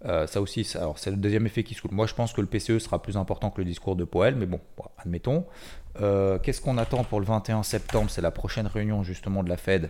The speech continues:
pour déterminer, euh, statuer sur ses taux directeurs. Euh, je crois qu'on a eu hier, on a eu du, euh, voilà, on a maintenant, on avait du cinquante cinquante double hausse des taux et triple hausse des taux,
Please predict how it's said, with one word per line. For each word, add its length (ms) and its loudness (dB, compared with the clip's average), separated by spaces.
pour 160 -4
déterminer, 640 0
euh, 200 -2
statuer 340 -4
sur 220 -8
ses 120 -4
taux 140 -2
directeurs. 680 0
Euh, 160 -2
je 100 -10
crois 160 2
qu'on 200 0
a 100 2
eu 480 0
hier, 640 4
on 140 0
a 80 2
eu 220 2
du, 340 0
euh, 400 0
voilà, 240 -2
on 140 4
a 100 6
maintenant, 380 4
on 80 2
avait 160 4
du 100 -2
cinquante 360 -2
cinquante 360 2
double 260 4
hausse 200 4
des 100 2
taux 200 0
et 40 -2
triple 280 -4
hausse 140 0
des 100 0
taux, 280 2